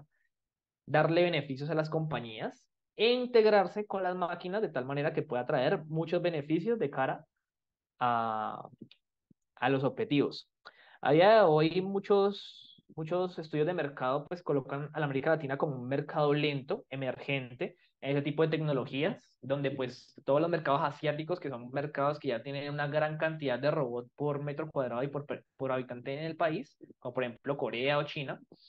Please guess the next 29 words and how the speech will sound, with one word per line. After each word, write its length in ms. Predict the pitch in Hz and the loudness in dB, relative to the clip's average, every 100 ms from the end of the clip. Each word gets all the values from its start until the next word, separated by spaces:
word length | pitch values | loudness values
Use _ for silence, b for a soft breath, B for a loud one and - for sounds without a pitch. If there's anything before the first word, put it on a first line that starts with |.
| b b b b b b _ - | b b b b b b _ 4
pero, 160 | 196 | 6
pues, 140 | 190 170 | 8 6
hay 80 | 180 | 6
que 80 | |
hacer 160 | 185 190 | 4 4
nuestro 200 | 196 196 | 2 2
mejor 220 | 180 139 | 2 0
esfuerzo 480 | 143 143 165 180 254 | 0 0 0 0 0
de 100 | 233 | -2
poder 400 | - 131 117 113 | -2 -4 -4 -2
llevar 540 | 135 139 139 143 147 147 | 2 4 4 4 2 -2
y 100 | 143 | -6
poder 260 | 131 120 | -6 -4
traer 280 | - 147 147 | 0 2 2
ese 80 | 151 | 0
tipo 240 | 156 147 | -4 -4
de 60 | 156 | -4
tecnologías 800 | 156 156 143 123 - 160 214 202 | -2 -2 0 0 0 2 2 2
a 60 | |
lo 120 | 139 135 | 0 0
que 80 | |
es 40 | 127 | -4
nuestra 160 | 131 | -6
sociedad 500 | 151 143 127 123 208 - | -8 -6 -4 0 -2 -2
y 80 | 139 | -6
poder 260 | 131 123 | -4 -4
impulsar 560 | 135 147 - 139 139 139 | -4 -6 -4 -4 -4 -6
con 160 | 143 147 | -6 -4
ello 320 | 156 185 | 0 0